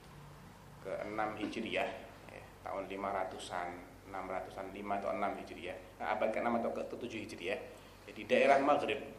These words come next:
Maghribul Islami, daerah Tunisia, Libya,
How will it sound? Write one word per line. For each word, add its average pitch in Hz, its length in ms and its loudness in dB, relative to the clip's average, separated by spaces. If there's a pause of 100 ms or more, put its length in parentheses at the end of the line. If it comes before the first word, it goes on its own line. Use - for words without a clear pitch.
(400)
Maghribul 107 400 2
Islami, 101 400 2
daerah 101 400 4 (800)
Tunisia, 104 640 2
Libya, 101 800 4